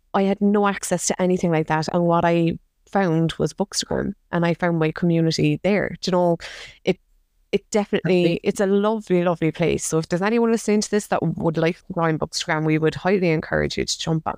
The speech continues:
Speaker 1: board. <laughs>
Speaker 2: That's the thing. If someone sent me a message last year and she was kind of saying, "Oh, I'd love to set up a Bookstagram account or a book reviewing account, but I just don't think I'd feel welcome because I don't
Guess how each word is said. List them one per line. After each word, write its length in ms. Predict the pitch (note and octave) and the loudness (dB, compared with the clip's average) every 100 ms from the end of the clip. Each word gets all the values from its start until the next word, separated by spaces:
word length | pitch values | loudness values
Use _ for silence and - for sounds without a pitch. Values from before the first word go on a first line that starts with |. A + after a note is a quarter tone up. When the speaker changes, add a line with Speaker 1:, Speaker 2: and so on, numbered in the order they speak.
| _ | _
Speaker 1:
board. 240 | G#3+ - G3 | -4 -2 -2
<laughs> 1080 | G#3 - - C4 - - _ _ _ _ - | -2 -2 -6 -8 -10 -20 _ _ _ _ -6
Speaker 2:
That's 160 | A#3 | -4
the 100 | - | 0
thing. 220 | G#3+ A3 G3 | 2 2 0
If 280 | - - | 0 -4
someone 240 | F3 A#3+ A#3+ | 0 0 0
sent 180 | A3 F3+ | 0 0
me 60 | |
a 40 | E3+ | 0
message 360 | E3+ - E3 | 0 -2 -2
last 300 | E3 D3+ - | -2 -2 0
year 320 | F3+ E3 D3 - - - _ _ | 2 2 2 -2 -14 -20 _ _
and 100 | F3 | -4
she 120 | - | 0
was 100 | E3+ | -2
kind 200 | - F3 | -2 -2
of 60 | D#3+ | -2
saying, 260 | - E3 D#3+ | 0 0 0
"Oh, 140 | E3+ | 0
I'd 120 | E3+ | 0
love 180 | F3 F3 | 2 0
to 60 | - | -2
set 200 | - D#3+ | -2 -2
up 100 | D#3 | -2
a 60 | D3 | -2
Bookstagram 580 | - D3+ - D3+ D3 C#3+ | -2 -4 -4 -2 0 0
account 360 | B2+ C#3+ C3+ | -2 -2 0
or 60 | C#3 | 0
a 60 | C3+ | -2
book 160 | C#3 - | -2 -4
reviewing 380 | C3+ C#3 C#3+ | -2 2 2
account, 480 | B2+ - C#3 C3+ - - - - - | 0 0 0 0 -2 -8 -20 -20 -12
but 160 | - D3+ | -2 0
I 80 | C#3+ | 0
just 280 | F3+ E3+ | 0 -2
don't 200 | - E3 | 0 0
think 280 | - D#3 D3 - | 2 -2 -2 -2
I'd 140 | D3 | -2
feel 200 | - D3+ | 0 0
welcome 500 | C3+ C#3 D3 B2+ B2 - | 2 0 0 -4 -4 -4
because 220 | C#3+ C#3+ | -4 0
I 60 | C#3+ | 0
don't 280 | D#3 D3+ | 2 0